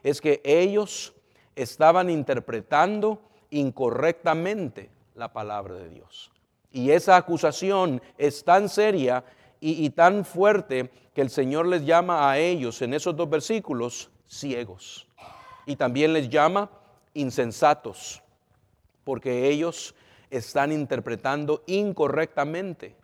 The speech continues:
la palabra del Señor. Ellos habían desarrollado argumentos e ideas propias de su invención para acomodar la Biblia a sus propias opiniones.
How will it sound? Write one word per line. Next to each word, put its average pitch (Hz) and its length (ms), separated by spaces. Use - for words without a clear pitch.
la 113 140
palabra 107 440
del 98 160
Señor. 110 340
Ellos 226 320
habían 214 360
desarrollado 180 640
argumentos 165 840
e 170 140
ideas 190 420
propias 208 420
de 156 120
su - 100
invención 156 720
para 147 220
acomodar 160 560
la 190 120
Biblia 196 360
a 151 40
sus 180 220
propias 220 480
opiniones. 131 720